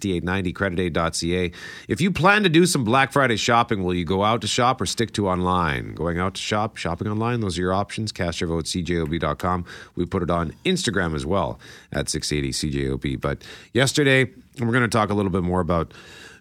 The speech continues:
how I became a full-blown Christmas monster yesterday. The transformation was sort of instantaneous. But, uh, I ha-, went, did some Christmas shopping yesterday, and I was in a store buying a novelty T-shirt for a friend. And when I walked in,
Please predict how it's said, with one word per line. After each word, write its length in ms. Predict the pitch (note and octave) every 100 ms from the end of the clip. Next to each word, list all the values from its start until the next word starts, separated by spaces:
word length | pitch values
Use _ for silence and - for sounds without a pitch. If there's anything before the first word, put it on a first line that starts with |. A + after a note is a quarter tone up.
| - -
how 200 | G2+ F#2+
I 100 | F2+
became 340 | F2+ E2+ A2+ F#2+
a 60 |
full-blown 560 | E2 - G#2+ F2+ G#2 G2
Christmas 420 | - G#2 G#2 F#2
monster 440 | E2 G2 G#2+ - F2+
yesterday. 420 | E2 - D#2+ E2+
The 120 | E2+
transformation 720 | - G2+ F2+ F2 F2+ F#2 F#2+
was 200 | D#2 D#2
sort 200 | C#2+ G#2
of 100 | F2
instantaneous. 800 | F2 F2+ - D2+ F2+ F#2+ E2+ C#2
But, 320 | - F2 E2+ G2+
uh, 320 | F#2 F2 D#2+ - - -
I 120 | A2+
ha-, 200 | C3+ C#3+
went, 400 | D#3 E3+ - D3
did 240 | C#3 E3 C#3+
some 160 | D#3+
Christmas 360 | D3 D#3 D3+ C3+
shopping 360 | C3 B2 D3+
yesterday, 460 | C#3+ C3 C#3+ C3+ G3
and 120 | F3+
I 140 | A#2 A2+
was 260 | G#2+ A2
in 300 | A#2+ A#2 G#2+ - - - -
a 300 | - G#2+ G#2
store 340 | - - C3 C3
buying 320 | B2 A#2+ A2+
a 100 | G#2+
novelty 520 | A#2 C3 B2+ - A#2
T-shirt 500 | - C#3 - E3+ A3
for 220 | - C3
a 60 | A2
friend. 520 | - G#2+ A#2+ F3 A#3 - - - - -
And 180 | - A2+
when 120 | B2
I 40 | B2
walked 380 | A#2+ B2+ B2+ C#3
in, 360 | C#3 B2 B2+